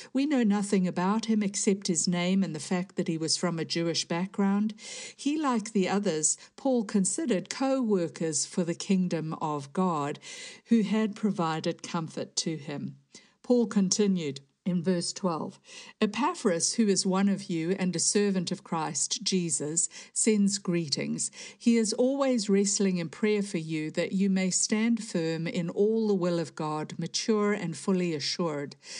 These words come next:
I vouch for him that he is working hard for you and for those at Laodicea and Hierapolis.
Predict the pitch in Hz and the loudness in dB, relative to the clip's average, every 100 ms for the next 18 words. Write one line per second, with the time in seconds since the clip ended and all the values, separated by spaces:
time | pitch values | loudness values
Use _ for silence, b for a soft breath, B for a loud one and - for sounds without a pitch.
0 | B B 190 196 202 262 - - 185 165 | B B 2 4 2 2 -2 -2 -2 -2
1 | 147 143 B B - 196 196 262 262 190 | -4 -6 B B 2 2 4 2 2 2
2 | 202 208 190 160 160 190 196 196 185 165 | 2 2 0 -2 0 2 2 0 -4 -2
3 | 156 147 165 - 190 185 190 220 214 - | -2 -2 -4 -4 -4 0 2 2 0 -2
4 | 196 175 180 185 165 156 - 190 185 185 | -2 0 0 0 0 0 0 2 2 0
5 | 170 156 170 170 170 - 156 151 135 - | -4 -6 -4 -2 -4 -4 -6 -4 -4 -4